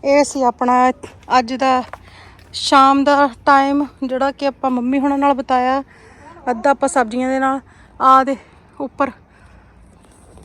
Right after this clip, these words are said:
ਪਿਛਲੀ ਵਾਰ ਮੈਂ ਮੰਮੀ ਹੁਣਾਂ ਨੂੰ ਕਹਿੰਦੀ ਸੀਗੀ, ਮੈਂ ਕਿਹਾ ਵੀ ਤੁਸੀਂ ਤੇ ਧਿਆਨ ਰੱਖਿਓ ਵੀ ਉੱਪਰ ਵੀ ਸਬਜ਼ੀਆਂ ਤੁਹਾਡੇ ਕੀ ਉਹ ਰਾਮਾ ਤੋਰੀ ਤੇ ਘੀਏ ਲਮਕਣੇ ਆ। ਮੰਮੀ ਹੁਣਾਂ ਨੂੰ ਪਤਾ ਨਹੀਂ ਲੱਗਾ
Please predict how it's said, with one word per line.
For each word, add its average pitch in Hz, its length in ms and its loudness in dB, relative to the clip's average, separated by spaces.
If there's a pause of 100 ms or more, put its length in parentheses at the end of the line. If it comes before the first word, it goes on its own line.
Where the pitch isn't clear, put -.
(560)
ਪਿਛਲੀ 277 220 2
ਵਾਰ 285 160 6
ਮੈਂ 285 160 4
ਮੰਮੀ 277 200 4
ਹੁਣਾਂ 320 140 6
ਨੂੰ 311 100 4
ਕਹਿੰਦੀ 277 240 0
ਸੀਗੀ, 311 260 0
ਮੈਂ 302 180 4
ਕਿਹਾ 349 160 -4
ਵੀ 370 60 -2
ਤੁਸੀਂ 339 280 0 (160)
ਤੇ 285 100 -2
ਧਿਆਨ 277 300 0
ਰੱਖਿਓ 285 460 -4 (680)
ਵੀ 269 60 -4
ਉੱਪਰ 254 220 -4
ਵੀ 262 120 -4
ਸਬਜ਼ੀਆਂ 247 580 -4
ਤੁਹਾਡੇ 214 560 -4 (140)
ਕੀ 247 100 -6
ਉਹ 220 360 -6 (160)
ਰਾਮਾ 220 220 2
ਤੋਰੀ 247 220 -4
ਤੇ 254 140 -4
ਘੀਏ 254 340 -6
ਲਮਕਣੇ 214 480 -4
ਆ। 208 40 -12 (500)
ਮੰਮੀ 247 140 -4
ਹੁਣਾਂ 277 160 -4
ਨੂੰ 269 80 -6
ਪਤਾ 233 220 -6
ਨਹੀਂ 254 140 -4
ਲੱਗਾ 285 240 -4